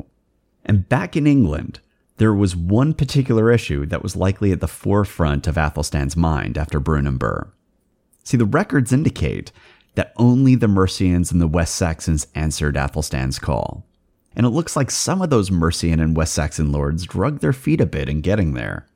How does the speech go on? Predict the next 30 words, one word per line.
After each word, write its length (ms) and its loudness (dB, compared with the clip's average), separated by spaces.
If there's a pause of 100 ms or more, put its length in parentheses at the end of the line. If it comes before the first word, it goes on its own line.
(560)
So 180 -4
Athelstan 460 -2
had 120 2
a 40 -4
question. 640 -4 (580)
What 180 0
do 80 -2
you 100 4
do 340 4
with 260 -2
disobedient 640 0
noblemen? 680 -2 (840)
Well, 140 2
his 100 0
grandfather 560 0
Alfred 520 0
had 120 2
established 600 0
a 40 -2
clear 320 0
precedent. 640 -4 (720)
When 180 4
Wulf 240 4
Hera 340 0
betrayed 420 -2
the 60 -2
crown 460 -2
through 340 -2
unknown 380 2
methods, 520 -2